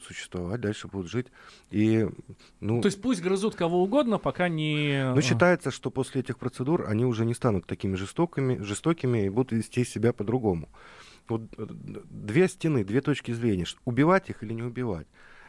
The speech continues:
Speaker 1: Э, ветеринары, как правило, м, начинают, э, отстаивать точку зрения, что их надо отстреливать,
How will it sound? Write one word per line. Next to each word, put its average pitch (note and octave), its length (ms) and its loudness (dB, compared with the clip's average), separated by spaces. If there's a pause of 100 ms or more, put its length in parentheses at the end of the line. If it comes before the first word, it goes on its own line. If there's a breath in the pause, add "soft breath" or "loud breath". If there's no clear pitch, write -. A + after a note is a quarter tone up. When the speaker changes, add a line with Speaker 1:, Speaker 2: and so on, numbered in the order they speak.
(240 loud breath)
Speaker 1:
Э, F2+ 280 -12
ветеринары, B2 680 -2
как - 220 -10
правило, G2+ 760 2
м, F2+ 380 -8 (260 loud breath)
начинают, A2 540 -2 (340 loud breath)
э, G2+ 560 0
отстаивать A2+ 400 0
точку A#2 260 -2
зрения, B2+ 260 4
что - 140 -4
их - 80 -4
надо G#2 200 2
отстреливать, C#3+ 580 0